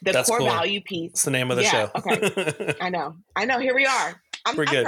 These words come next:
Speaker 2: We're
Speaker 1: perfect
Speaker 2: good
Speaker 1: for
Speaker 2: with
Speaker 1: this, 'cause I,
Speaker 2: tangents
Speaker 1: I love
Speaker 2: here.
Speaker 1: a good tangent. I love a good
Speaker 2: <laughs>
Speaker 1: tangent. No, like, I had some experiences with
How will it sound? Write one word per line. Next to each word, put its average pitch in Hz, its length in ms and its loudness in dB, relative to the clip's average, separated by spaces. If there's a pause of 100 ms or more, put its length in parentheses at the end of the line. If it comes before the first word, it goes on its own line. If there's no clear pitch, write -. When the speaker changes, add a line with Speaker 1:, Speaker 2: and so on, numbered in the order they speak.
Speaker 2:
We're 143 120 0
Speaker 1:
perfect 143 40 -2
Speaker 2:
good 147 100 2
Speaker 1:
for 131 40 0
Speaker 2:
with 123 160 2
Speaker 1:
this, 139 100 2
'cause - 20 -
I, 120 100 0
Speaker 2:
tangents 120 220 0
Speaker 1:
I 127 60 0
love 117 120 2
Speaker 2:
here. 120 40 -2
Speaker 1:
a - 60 -4
good - 180 2
tangent. - 360 -6
I 214 100 0
love 254 220 -2
a 175 60 2
good 123 160 -2
Speaker 2:
<laughs> 165 60 -2
Speaker 1:
tangent. - 300 -6 (760)
No, 240 340 -2
like, 190 340 -4
I 208 260 0
had 214 320 -6
some 196 160 -10
experiences 190 1040 -2
with 170 260 -2